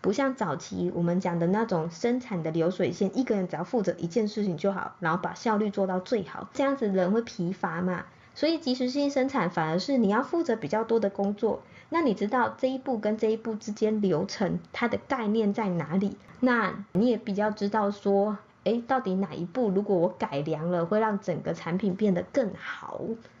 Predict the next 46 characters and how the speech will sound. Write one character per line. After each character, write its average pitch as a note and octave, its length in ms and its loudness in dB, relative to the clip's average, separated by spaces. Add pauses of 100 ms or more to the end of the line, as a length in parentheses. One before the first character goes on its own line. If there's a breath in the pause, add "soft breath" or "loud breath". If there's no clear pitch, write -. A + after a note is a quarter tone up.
(120)
对， E3 280 -2 (160 loud breath)
好， E3+ 160 2
所 C4 120 4
以 C4+ 80 6
它 A#3+ 200 -6
可 B3 120 -6
以 G#3+ 80 -2
不 F#3 140 -10
断 F#3 160 -2
的 D#3 100 -2
讨 - 260 -8
论 F#3 260 -2
跟 F3 400 -2
创 G3+ 280 -4
意 F#3+ 140 -2
激 F3 240 -6
荡。 E3+ 240 -2 (320 loud breath)
啊， - 100 -4
第 C#4+ 180 0
二 D4+ 60 0
个 C4+ 140 2
的 B3 160 0
话 B3+ 200 0
呢， A#3 300 2 (240 loud breath)
它 A3+ 140 0
就 A#3 140 -2
是 A3+ 160 -4
不 F#3 140 2
再 B3 180 2
自 B3+ 220 2
行 G3+ 200 2
制 G3+ 140 2
造 G#3+ 120 4
所 F3 200 2
有 E3+ 80 4
的 E3 100 0
零 C#3+ 200 -2
件 F3 300 0
了。 G#2 160 -8 (280)
啊， F3 220 -4 (240 loud breath)
原 G#3 160 4
因 C#4+ 120 4
是 C#4+ 200 -2
因 C4 420 2
为 C4 220 4
呀， G#3+ 480 0